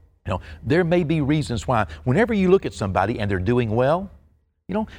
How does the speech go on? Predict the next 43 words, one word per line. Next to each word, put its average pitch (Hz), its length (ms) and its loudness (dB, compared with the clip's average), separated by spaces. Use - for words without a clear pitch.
you 381 120 4
can't 349 260 2
get 185 160 4
mad 110 300 2
at 110 120 -4
them 139 200 -2
because 127 260 0
they're 107 140 0
doing 101 280 2
well. 165 380 2
You 381 60 -2
know, - 60 -2
you 415 140 2
can't 269 340 2
be 214 160 6
upset 175 400 4
at 156 140 0
someone 156 360 2
because 151 280 0
they 147 100 2
have 127 240 2
something 117 320 -2
you 120 140 2
don't 110 220 0
have. 110 420 0
<laughs> - 260 -16
Maybe 302 260 6
they 330 140 4
worked 320 320 2
for 269 260 0
it. - 200 -10
You 190 80 2
know, 233 240 2
it's - 260 2
pretty 262 320 0
easy, 233 840 0
you 123 80 -2
know, 135 180 0
to 143 180 2
imagine 139 640 0
that 110 100 0
other 127 220 0
people 95 360 -4